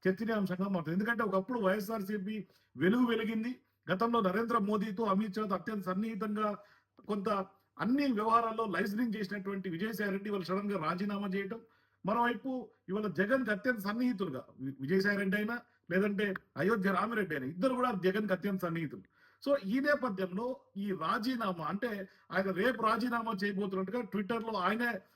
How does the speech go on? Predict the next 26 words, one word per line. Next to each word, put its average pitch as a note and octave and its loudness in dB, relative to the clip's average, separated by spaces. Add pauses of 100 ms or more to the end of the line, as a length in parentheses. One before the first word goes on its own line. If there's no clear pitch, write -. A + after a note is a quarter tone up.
(140)
ప్రకటించడం, F#3+ -2 (260)
మరోవైపు B3 2
తాను A3+ -2
వ్యవసాయం A3+ 0
చేసుకుంటాను G#3 -2
రాజీనామా F#3+ 0 (340)
చేసిన F#3+ 2
తర్వాత, F#3 2 (180)
పూర్తిగా A3+ -2
రాజకీయాలు G3 0
స్వస్తి F#3+ -2
చెప్తూ F#3+ -2 (280)
ఆయన F3 0
తీసుకున్నటువంటి F#3 -2
నిర్ణయం A#3+ 2
మీద G#3+ 0 (460)
ఇప్పుడు F#3+ 2
చర్చ F#3+ 2
జరుగుతుంది. D3+ 0
ఎందుకు C4+ 2 (220)
ఆ F#3+ 4
తరహా G#3 2
నిర్ణయం G3 2
తీసుకుంది, E3+ -4
దీని G#3 -2
వెనకాల G#3+ 0